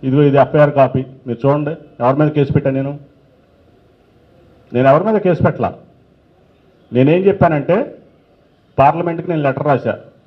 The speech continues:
"ఇట్లా నా ఫేక్ స్టిక్కర్లు, నా స్టిక్కర్లు ఇట్లా సర్క్యులేట్ అవుతున్నాయి, మీ దృష్టిలో ఏమైనా ఉందా?" నా బాధ్యతగా మీరు చూశారు ఎన్నో స్టిక్కర్లు, మొన్న కూడా కొత్త పార్లమెంట్లో అటాక్ అయింది, కొత్త పార్లమెంట్ మీరు చూ-, ఇన్నా చూశారు కదా, పార్లమెంట్ భవనం కట్టంగానే స్మోక్ బాంబ్స్ వేశారు,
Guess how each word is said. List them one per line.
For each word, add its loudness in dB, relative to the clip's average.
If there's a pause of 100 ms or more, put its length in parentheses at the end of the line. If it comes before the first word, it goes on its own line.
(380)
"ఇట్లా 0
నా 2
ఫేక్ -2
స్టిక్కర్లు, -6
నా 0
స్టిక్కర్లు -2 (640)
ఇట్లా 2
సర్క్యులేట్ -4
అవుతున్నాయి, -4
మీ 2
దృష్టిలో 0
ఏమైనా 0
ఉందా?" 0 (1800)
నా 2
బాధ్యతగా -2 (340)
మీరు -4
చూశారు 0
ఎన్నో 2
స్టిక్కర్లు, -10
మొన్న 0
కూడా 2 (340)
కొత్త 0
పార్లమెంట్లో -2
అటాక్ -2
అయింది, -4
కొత్త -6
పార్లమెంట్ -6
మీరు -6
చూ-, 2
ఇన్నా 0
చూశారు 0
కదా, -4 (320)
పార్లమెంట్ 0
భవనం 2
కట్టంగానే 0
స్మోక్ -2
బాంబ్స్ 0
వేశారు, -8